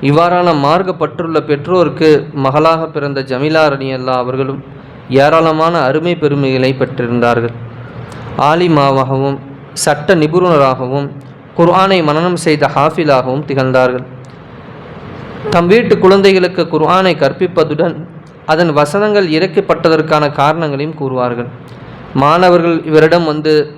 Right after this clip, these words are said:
பயனடைந்தார்கள். இவ்வளவு பெருமைக்குரிய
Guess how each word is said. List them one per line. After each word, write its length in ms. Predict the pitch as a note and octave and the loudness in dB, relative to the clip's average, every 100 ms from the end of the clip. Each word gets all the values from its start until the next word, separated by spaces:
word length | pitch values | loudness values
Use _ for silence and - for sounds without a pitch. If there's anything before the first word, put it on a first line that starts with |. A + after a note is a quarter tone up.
| - | -2
பயனடைந்தார்கள். 760 | C#3 D#3 D3 D3+ D3 D3 D3 C#3+ - - - - - - | 0 2 0 2 4 2 0 -6 -18 -20 -20 -20 -14 -2
இவ்வளவு 460 | D#3+ G3 A3 G#3+ | 4 6 6 4
பெருமைக்குரிய 840 | G#3+ F3+ G#3 G#3 G#3 F#3 F#3 F3 | 4 0 2 0 2 0 2 2